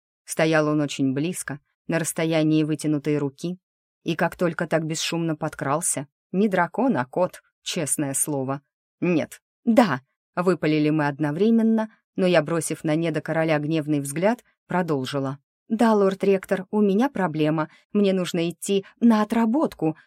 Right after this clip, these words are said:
но адепт Розе Тальс меня не пускает". Этот самый адепт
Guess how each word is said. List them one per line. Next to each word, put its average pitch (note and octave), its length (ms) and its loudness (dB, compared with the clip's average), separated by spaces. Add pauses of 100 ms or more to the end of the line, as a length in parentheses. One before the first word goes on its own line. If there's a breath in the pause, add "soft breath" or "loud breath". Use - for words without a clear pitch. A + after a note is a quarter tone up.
но G3+ 240 6
адепт F#3 540 2
Розе F#3 420 -2
Тальс D#4+ 420 -2 (160 soft breath)
меня A3+ 340 6
не G#3 120 2
пускает". C#3+ 640 -6 (380)
Этот D3+ 300 -2
самый D3+ 320 0
адепт D#3 540 -4